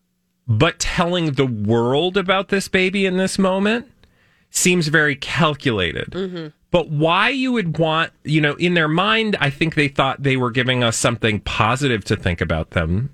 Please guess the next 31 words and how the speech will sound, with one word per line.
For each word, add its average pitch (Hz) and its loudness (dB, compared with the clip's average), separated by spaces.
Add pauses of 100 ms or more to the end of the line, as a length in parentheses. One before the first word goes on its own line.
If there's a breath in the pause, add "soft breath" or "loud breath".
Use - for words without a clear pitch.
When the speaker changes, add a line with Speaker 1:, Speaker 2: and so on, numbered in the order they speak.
Speaker 1:
in 98 2
regard 87 -2
to. 98 0 (440 loud breath)
But 156 -2
based 170 0
on 180 0
how 151 0
you 139 -2
just 135 0
primed 131 0
the - -2
audience 127 0
to 135 0
be 113 0
skeptical 127 0
of 107 -4
everything 117 0
you 107 2
do, 98 0 (840 soft breath)
you 147 2
just 156 -2
gave 170 0
everybody 131 0 (120)
another 127 0
opportunity 139 0
to 113 2
rip 110 -2
the 139 2
Band-Aid 147 0
off, 95 -2 (380 soft breath)
pick - -2